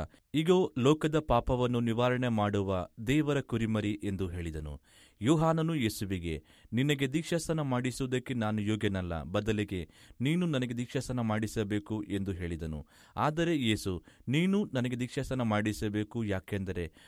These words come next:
ಅದುವೇ ಸರಿಯಾದ ಕಾರ್ಯವಾಗಿದೆ" ಎಂದು ಹೇಳಿದನು. ಯೇಸು ಪಾಪ ಮಾಡದಿದ್ದರೂ ಸಹ ಯೋಹಾನನು ಆತನಿಗೆ ದೀಕ್ಷಾಸ್ನಾನ ಮಾಡಿಸಿದನು.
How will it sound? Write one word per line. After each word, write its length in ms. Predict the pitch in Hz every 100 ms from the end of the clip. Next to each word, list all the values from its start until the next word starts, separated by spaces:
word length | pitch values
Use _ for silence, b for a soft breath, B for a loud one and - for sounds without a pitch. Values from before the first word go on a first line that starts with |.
| B
ಅದುವೇ 320 | 110 139 156 160
ಸರಿಯಾದ 480 | 131 120 127 123
ಕಾರ್ಯವಾಗಿದೆ" 800 | 120 107 101 101 95 95 98 98 -
ಎಂದು 220 | 98 95
ಹೇಳಿದನು. 520 | 92 90 80 82 80 - b b -
ಯೇಸು 320 | 151 185 202
ಪಾಪ 300 | - 131 -
ಮಾಡದಿದ್ದರೂ 680 | 139 131 127 123 117 123 127
ಸಹ 440 | - 101 95 82 b b b
ಯೋಹಾನನು 640 | 113 120 120 123 117 117 -
ಆತನಿಗೆ 540 | 110 - 107 107 107 110
ದೀಕ್ಷಾಸ್ನಾನ 480 | 113 117 - 104
ಮಾಡಿಸಿದನು. 720 | 98 92 92 98 85 82 78